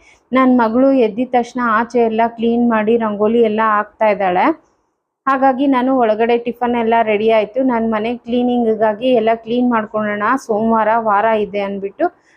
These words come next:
ನಾನು ದೇವಸ್ಥಾನಕ್ಕೆ ಬೇರೆ ಹೋಗ್ಬೇಕಾಗಿತ್ತು, ಹಾಗಾಗಿ ಎಲ್ಲ ಕ್ಲೀನ್ ಮಾಡ್ಕೊಂಡ್ಬಿಡೋಣ ಅಂದ್ಬಿಟ್ಟು ಕ್ಲೀನ್ ಮಾಡ್ತಾ ಇದ್ದೆ. ನೋಡಿ, ಎಲ್ಲ ರೆಡಿಯಾಗಿ ಬಂದಿದ್ದೀನಿ. ನಾನು ನಮ್ಮ ಮನೆ ದೇವ್ರಿಗೆ ಹೋಗ್ತಾ ಇದ್ದೀನಿ, ಕೆಂಪಮ್ಮ ಅಂತ.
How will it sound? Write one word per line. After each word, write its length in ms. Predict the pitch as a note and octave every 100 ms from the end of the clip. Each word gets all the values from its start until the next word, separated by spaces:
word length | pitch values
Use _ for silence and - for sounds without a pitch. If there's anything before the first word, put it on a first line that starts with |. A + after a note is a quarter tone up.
| _ A3+
ನಾನು 340 | B3+ B3+ A#3+
ದೇವಸ್ಥಾನಕ್ಕೆ 500 | A3+ A#3 C4+ B3+ A3+
ಬೇರೆ 200 | A3 G#3+
ಹೋಗ್ಬೇಕಾಗಿತ್ತು, 960 | A3 A3 A3 A#3+ A#3 G3+ F#3+ F#3+ - C4+
ಹಾಗಾಗಿ 680 | A#3 G#3+ G#3+ G#3 B3+ C#4
ಎಲ್ಲ 240 | A3+ G#3 A#3+
ಕ್ಲೀನ್ 440 | B3 A3 A#3+ B3+ B3
ಮಾಡ್ಕೊಂಡ್ಬಿಡೋಣ 680 | G#3+ - A3 G#3 G3+ G#3
ಅಂದ್ಬಿಟ್ಟು 480 | G#3 G3 F#3+ F#3+ E4+
ಕ್ಲೀನ್ 340 | F4 C4 A#3
ಮಾಡ್ತಾ 300 | G#3+ F#3+ F#3+
ಇದ್ದೆ. 420 | F3 F3 A3+ G4+ _ _ _ _ _ _ _ _ _ _ A#3
ನೋಡಿ, 260 | A#3+ A#3
ಎಲ್ಲ 220 | C4+ A3+ A3+
ರೆಡಿಯಾಗಿ 500 | A3+ G#3+ A3+ A3 G#3
ಬಂದಿದ್ದೀನಿ. 540 | G#3+ G#3 G#3+ G#3 G#3+ C#4
ನಾನು 340 | A3+ G#3+ A3
ನಮ್ಮ 260 | G#3+ G3 G3+
ಮನೆ 240 | G3+ A#3+
ದೇವ್ರಿಗೆ 280 | G#3 G#3 G3+
ಹೋಗ್ತಾ 260 | G#3 - G3
ಇದ್ದೀನಿ, 500 | F#3 G3 F#3 C4+ - _ _ _ _ -
ಕೆಂಪಮ್ಮ 480 | A#3+ A#3 B3 A#3+ A#3
ಅಂತ. 340 | A3 G3+ G3